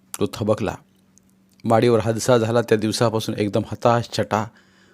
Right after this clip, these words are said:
व दुःखमय वातावरण. मग हे हास्य कुठून? तो तसाच थबकत बसला व ऐकू लागला. त्याला दयानंदचा आवाज ऐकू येत होता.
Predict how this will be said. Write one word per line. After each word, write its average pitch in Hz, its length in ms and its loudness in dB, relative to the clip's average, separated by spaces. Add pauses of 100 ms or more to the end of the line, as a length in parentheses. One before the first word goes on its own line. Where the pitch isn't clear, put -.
(140)
व 113 100 0
दुःखमय 113 420 -2
वातावरण. 107 480 2
मग 107 220 -2
हे 113 60 -2
हास्य 107 340 -4
कुठून? 104 460 -4 (1120)
तो 104 60 -4 (100)
तसाच 139 340 -4
थबकत 117 280 -2
बसला 113 380 0
व 107 100 2
ऐकू 92 240 -4
लागला. 87 280 -6 (1600)
त्याला 104 160 0
दयानंदचा 107 600 0
आवाज 98 260 -4
ऐकू 95 220 -4
येत 95 120 -6
होता. 151 320 -14